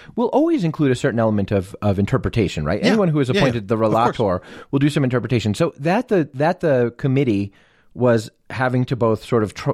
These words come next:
Speaker 1: choose what to prioritize and also say these things were things that were not in the majority, but s-, things that we think were worth sort of putting up for everyone's discussion. I, that's
Speaker 2: I got no problem
Speaker 1: in
Speaker 2: with
Speaker 1: a
Speaker 2: that.
Speaker 1: process. Yeah, that's the thing that happens. Every,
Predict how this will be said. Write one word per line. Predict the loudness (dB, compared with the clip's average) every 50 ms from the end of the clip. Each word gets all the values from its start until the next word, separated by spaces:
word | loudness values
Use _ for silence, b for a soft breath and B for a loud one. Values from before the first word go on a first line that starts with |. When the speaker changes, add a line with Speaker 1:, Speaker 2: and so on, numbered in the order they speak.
| -6 -6 -14
Speaker 1:
choose | -4 -2 0 0 2 0
what | 0 -2
to | -2 -6
prioritize | -4 -2 0 2 0 0 0 0 -2 -2 -2 -2
and | -4 -4 -4 -2
also | -2 0 0 0 0 0 -2 -2
say | -2 -2 0 0 0 0 -2 B B B B B B B
these | -2 0 0 0 0 -2
things | -2 0 0 0 0 0
were | 0 0 0 0
things | 0 -2 -2 -2 0 0
that | 0 0 0
were | 2
not | 2 2 2 2
in | 2
the | 2
majority, | 2 0 0 0 0 0 2 0 0
but | -2 -2 -6
s-, | -4 -6 -6 -6 -2
things | 0 0 0 2
that | 0 0 0
we | 0 0
think | 0 0 -2 0 -2
were | -2
worth | 0 2 0 0 0 -4 -2
sort | -2 -2 -2
of | -2 -8 _ _ -18 -4
putting | -2 0 0 2
up | 0 0
for | 2 2
everyone's | 2 2 2 0 -2
discussion. | -4 -2 -2 -2 -2 -2 B B B B B B -4
I, | -4 -4 -4 -8 _ -14
that's | -4 -2 -2 -2 -2 -8 -20 -20 -20 _ _ _ -20 B B B B B B B B -6
Speaker 2:
I | -4
got | -2 0
no | -2
problem | 0 2 2 2 2 4
Speaker 1:
in | 2
Speaker 2:
with | 2 0
Speaker 1:
a | -2
Speaker 2:
that. | -4
Speaker 1:
process. | -2 0 0 0 0 -4 -6 0
Yeah, | 0 0 2
that's | 0 0 -2
the | -2
thing | -2 0 0 0
that | 0 0 0 0
happens. | 0 0 0 0 0 2 2
Every, | 2 0 0